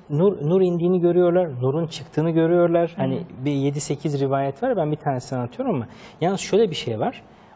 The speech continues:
Speaker 1: O bahsedilen mekan zaten Eyüp Sultan,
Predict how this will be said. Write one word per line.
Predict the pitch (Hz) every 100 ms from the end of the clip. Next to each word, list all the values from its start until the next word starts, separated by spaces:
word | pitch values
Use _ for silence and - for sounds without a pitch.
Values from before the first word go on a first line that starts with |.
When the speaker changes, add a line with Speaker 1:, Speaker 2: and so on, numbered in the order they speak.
| -
Speaker 1:
O | 175 208
bahsedilen | 143 143 - 156 156 226
mekan | 180 147 175 - 160 - -
zaten | 123 175 185 151 139 -
Eyüp | 156
Sultan, | 156 - 160 - 170